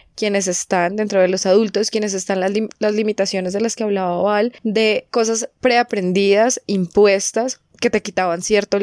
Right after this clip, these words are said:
cierta libertad de poder elegir y que creen que los niños también vienen con eso, cuando vemos que, eh, no, no sé de algún estudio, pero pues de forma empírica, por eso lo dije, desde mi punto de vista, desde lo que he visto y desde lo que, eh, he vivido,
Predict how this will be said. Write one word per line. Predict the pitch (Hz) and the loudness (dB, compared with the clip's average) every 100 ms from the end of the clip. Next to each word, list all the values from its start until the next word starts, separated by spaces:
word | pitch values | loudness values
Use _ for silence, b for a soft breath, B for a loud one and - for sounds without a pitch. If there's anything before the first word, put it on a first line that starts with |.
| 190 | -2
cierta | - 214 196 - | -4 -2 -2 -2
libertad | 202 226 202 185 170 | 0 2 2 0 -2
de | 170 180 | -2 -2
poder | 214 196 | 0 2
elegir | 170 202 - 190 226 - | 2 0 -2 0 0 0
y | 233 | -2
que | 233 | 0
creen | 233 226 | 0 2
que | 240 | 2
los | 262 240 | 0 0
niños | 220 214 | -2 -2
también | 233 233 202 | -2 -2 0
vienen | 196 196 | 0 -2
con | 208 240 262 | -2 0 2
eso, | 240 214 226 | 0 -2 -2
cuando | 226 220 208 | -2 2 4
vemos | 202 208 214 - | 4 2 -2 -4
que, | - 240 226 196 - | -2 0 2 -2 0
eh, | 208 196 | 0 2
no, | 202 196 185 196 | 4 4 4 2
no | - 214 | -2 0
sé | - | 4
de | 214 | 4
algún | 240 247 | 4 2
estudio, | 240 - 262 233 254 | 0 2 4 4 4
pero | - 208 | 2 -2
pues | 202 202 | 0 -2
de | |
forma | 190 185 170 | 0 0 -2
empírica, | 180 214 202 220 | -2 -2 -2 -2
por | 214 | 0
eso | 180 180 | 0 0
lo | 170 | 2
dije, | 190 190 175 - B B - | 2 2 -2 -8 B B -4
desde | 190 185 | 0 0
mi | 180 175 | 0 -2
punto | 202 185 | -4 2
de | 208 | 2
vista, | 214 190 156 | 2 0 -2
desde | 160 165 | 0 0
lo | 170 | 0
que | - 170 | 0 0
he | |
visto | 190 190 - 185 | 0 0 -2 -2
y | |
desde | 190 190 185 180 | 0 -2 0 -2
lo | 175 | -2
que, | - 170 165 - | -6 -6 -6 -4
eh, | 180 175 - | -4 -4 -4
he | 196 | -2
vivido, | 196 196 226 247 | 0 0 2 2